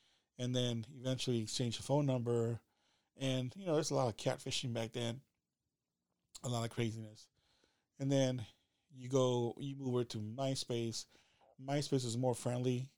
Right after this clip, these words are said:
'cause you could actually post pictures on there. You could, um,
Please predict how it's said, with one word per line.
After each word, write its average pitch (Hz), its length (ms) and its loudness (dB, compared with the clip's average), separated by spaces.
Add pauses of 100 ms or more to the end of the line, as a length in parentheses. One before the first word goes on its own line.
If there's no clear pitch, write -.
(440)
'cause 117 140 -8
you 120 80 -2
could 123 140 -2
actually 120 240 0
post 113 340 -2
pictures 143 340 0
on 127 200 2
there. 117 240 0
You 120 160 0
could, 113 300 -2 (800)
um, 110 460 -6